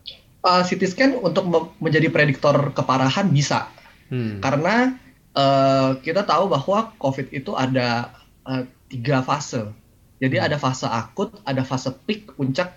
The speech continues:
Speaker 1: dan fase, eh, recovery.
Speaker 2: Iya.
Speaker 1: Nah, kita bisa lihat bahwa dari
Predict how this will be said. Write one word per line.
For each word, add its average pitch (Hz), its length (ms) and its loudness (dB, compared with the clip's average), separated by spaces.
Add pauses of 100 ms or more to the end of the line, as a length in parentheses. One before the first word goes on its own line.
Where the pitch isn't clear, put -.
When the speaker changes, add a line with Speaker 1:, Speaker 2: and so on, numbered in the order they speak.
Speaker 1:
dan 139 320 -2 (240)
fase, 156 480 -6 (480)
eh, 127 80 0
recovery. 131 640 0 (160)
Speaker 2:
Iya. 104 320 -8
Speaker 1:
Nah, 117 320 2
kita 196 240 2
bisa 196 320 4
lihat 143 320 4
bahwa 180 400 2 (400)
dari 135 560 2